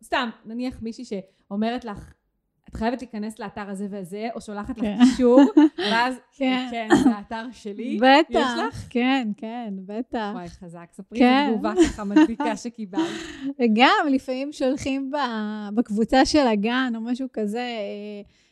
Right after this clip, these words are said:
Speaker 2: מה, שולחים למישהי, "מה, הבאת היום עוגה?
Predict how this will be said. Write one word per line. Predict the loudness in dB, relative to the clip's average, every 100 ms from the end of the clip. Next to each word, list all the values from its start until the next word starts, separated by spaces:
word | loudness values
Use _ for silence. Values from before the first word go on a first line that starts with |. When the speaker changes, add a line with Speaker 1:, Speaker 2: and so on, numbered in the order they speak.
| _ 4
Speaker 2:
מה, | 6 8 4 0 -6 -6
שולחים | -4 2 6 6
למישהי, | 6 4 2 2 4
"מה, | 4 4 2 -2 -2
הבאת | 0 2 4
היום | 4 4 6
עוגה? | 8 8 6 4